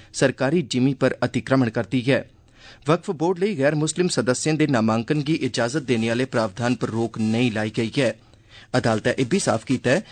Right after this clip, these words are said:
जे जित्थे तोड़ी मुमकिन होऐ, बोर्ड दा औह्दे मूजब सदस्य मुस्लिम होना लोड़चदा ऐ। अदालतै इब्बी आखेआ जे केंद्री वक्फ परिषद च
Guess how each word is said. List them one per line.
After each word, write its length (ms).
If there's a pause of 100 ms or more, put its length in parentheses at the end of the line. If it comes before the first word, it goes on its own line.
(180)
जे 180
जित्थे 300
तोड़ी 240
मुमकिन 340
होऐ, 240 (280)
बोर्ड 380
दा 140 (200)
औह्दे 320
मूजब 360
सदस्य 480 (240)
मुस्लिम 360
होना 180
लोड़चदा 380
ऐ। 100 (460)
अदालतै 460
इब्बी 220 (100)
आखेआ 360
जे 160
केंद्री 360 (100)
वक्फ 260
परिषद 420
च 160